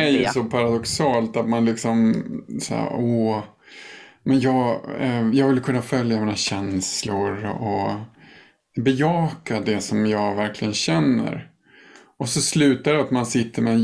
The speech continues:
Speaker 1: jävla kalender på fritiden också och bokar möten. Det minst bejakande, livsbejakande som finns.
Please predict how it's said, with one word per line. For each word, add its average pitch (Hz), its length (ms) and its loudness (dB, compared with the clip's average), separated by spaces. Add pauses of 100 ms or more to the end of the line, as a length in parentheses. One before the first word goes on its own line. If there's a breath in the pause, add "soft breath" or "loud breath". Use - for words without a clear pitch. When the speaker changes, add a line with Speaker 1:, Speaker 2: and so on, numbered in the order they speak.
Speaker 1:
jävla 113 480 0
kalender 123 760 2
på 113 160 -2
fritiden 117 760 2
också 143 320 0
och 113 60 2
bokar 117 380 0
möten. 139 800 0 (540 soft breath)
Det 131 120 2
minst 139 840 4 (800)
bejakande, 123 840 4
livsbejakande 113 960 0
som 113 220 -4
finns. 113 640 -2